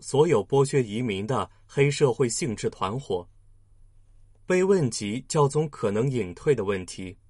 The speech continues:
他说：“这既不在考虑中，也不是关切的焦点，更没有这个愿望。可能性存在，可是此时这不在我考虑、关心和感受的中心。”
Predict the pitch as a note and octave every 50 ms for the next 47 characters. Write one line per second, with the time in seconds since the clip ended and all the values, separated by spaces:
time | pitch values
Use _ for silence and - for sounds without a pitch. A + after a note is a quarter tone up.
0 | _ _ - _ - - - - - - _ - - - A2 G2+ G2 - - G#2+
1 | G2+ G2 - - - _ _ _ - - - - - - _ - - _ - -
2 | - - E3 D#3+ D#3 D3+ D3 C#3+ - E3 C3+ - C#3 D3 D3+ D3 B2 - - G2+
3 | F#2+ F#2+ G2+ B2 A#2 G#2 - B2+ B2 C3+ C#3+ - - - - _ - - - A#2
4 | G#2+ G#2 G2 F#2 - A2+ A2+ A2 - A#2+ - C3+ B2 B2+ C3 C3 - - G#2+ G2+
5 | F2+ - - - B2 C#3 C#3+ - G#2+ F2 - - - _ _ _ _ _ - _
6 | _ _ _ _ _ - G#3 F#3 C#3 A2+ B2+ E3+ F3+ A2 F#2 - - G2 G2+ G2
7 | F#2+ G#2+ G#2 F2+ F2+ F#2 F2+ F2 - _ _ _ - - _ _ _ _ - _
8 | _ _ _ _ - _ _ - - _ - - - B2 A#2 C3 D3+ F3 - -
9 | F#3 C3+ - - G2+ F#2 G#2+ - F3+ D3+ G2+ - - - _ _ _ _ _ -
10 | _ _ _ _ _ _ - - - - A#2 A2 - E3 D3 - - A2+ G2 F#2
11 | - - - G#2 A2 B2+ - - _ - - - F3+ - - A2 B2 C#3 F#3 F3
12 | C3 G#2+ B2+ C#3+ - - G#2 F#2 F#2 F#2+ G#2+ C#3+ C#3+ G#2+ - _ _ - - -
13 | - B2 B2+ B2 B2+ - - B2+ B2+ C3 C3+ _ _ _ - - B2 B2 A#2 -
14 | A2 F#2+ F2 F2+ - - A#2 F#2+ F#2 - - A2 A2 A2+ A2 - A#2 A2+ A2+ A2+